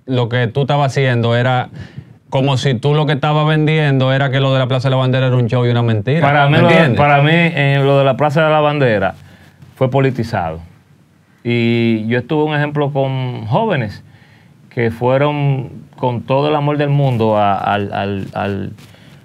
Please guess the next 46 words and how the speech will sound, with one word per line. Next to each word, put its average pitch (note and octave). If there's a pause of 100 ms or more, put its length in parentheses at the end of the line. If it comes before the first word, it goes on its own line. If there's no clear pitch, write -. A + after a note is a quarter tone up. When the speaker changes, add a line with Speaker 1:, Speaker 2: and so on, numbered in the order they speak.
(140)
Speaker 2:
a -
la A2+
convocatoria, A#2+ (120)
y A#2+
yo B2
le C#3+
pregunto C3+ (200)
el A2+
día B2
de A2+
hoy, G#2+
le G#2+
he -
preguntado B2
a B2+
muchos A#2
jóvenes, G#2 (220)
eh, A#2 (240)
"¿Qué D#3
tú F#3+
hacías F3
en F3
la D3
Plaza C#3
de C3
la B2
Bandera?". G#2+
"No, D3+
eh, B2
quería C3+
explicación". G#2+
"¿De A#2
qué?". G2 (580)
"Yo F#3+
no A3+
sé". D3+ (1000)
Y B2
le A#2+
dije B2
yo, A#2+
"Tú A#2+
sabes F3
que F3
hay F3
una F3+
respuesta C3+